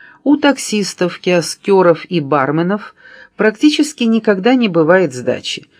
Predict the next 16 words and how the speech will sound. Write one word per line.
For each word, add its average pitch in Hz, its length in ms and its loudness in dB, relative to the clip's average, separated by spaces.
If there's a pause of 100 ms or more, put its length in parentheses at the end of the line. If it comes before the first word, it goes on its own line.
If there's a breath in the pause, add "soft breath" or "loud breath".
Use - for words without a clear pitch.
(160 soft breath)
Их 190 280 -2
весьма 214 400 -2
удивляет 202 760 2
и 214 60 4
раздражает, 175 800 0
когда 139 320 -4
пытаешься 185 640 -2
расплатиться 180 760 -4
за 170 120 -4
небольшую 160 560 0
покупку, 190 760 -2 (480 loud breath)
например, 160 520 0 (220 soft breath)
пятисотрублёвой, 190 1400 2 (560 loud breath)
около 190 400 0
четырнадцати 135 880 -4
евро, 226 580 0